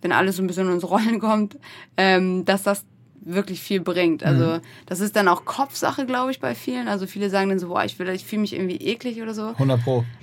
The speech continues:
Speaker 1: Ähm, aber da muss man einfach auch mal ausprobieren und, und sich auch überwinden. Und, ähm, ich meine, man wird beim Sport eh schwitzig und so weiter. Und man fühlt sich eh vielleicht ekelhaft danach, <laughs> wie auch immer.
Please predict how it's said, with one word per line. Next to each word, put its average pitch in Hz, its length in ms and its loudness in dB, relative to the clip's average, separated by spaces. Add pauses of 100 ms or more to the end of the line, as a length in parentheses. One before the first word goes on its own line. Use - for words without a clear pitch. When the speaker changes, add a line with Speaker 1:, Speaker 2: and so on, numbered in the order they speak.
Speaker 1:
Ähm, 196 540 4
aber 190 160 6
da 190 80 6
muss 226 180 2
man 214 160 4
einfach 214 260 4
auch 202 100 0
mal 190 220 4
ausprobieren 202 640 0
und, 190 280 2
und 185 200 0
sich 185 240 -2
auch 170 140 2
überwinden. 185 720 0
Und, 180 320 0
ähm, 175 300 0
ich - 100 -12
meine, 185 160 2
man 185 180 0
wird 190 120 -8
beim 190 160 0
Sport 190 500 0
eh 220 160 -2
schwitzig 175 600 -6
und 170 120 -2
so 165 140 -4
weiter. 175 320 -4 (340)
Und 170 60 0
man 185 100 4
fühlt 190 160 -4
sich 185 140 -6
eh 208 240 2
vielleicht 170 360 0
ekelhaft 175 460 -4
danach, 180 340 0
<laughs> - 40 -12
wie 190 100 -2
auch 180 100 -8
immer. 190 300 0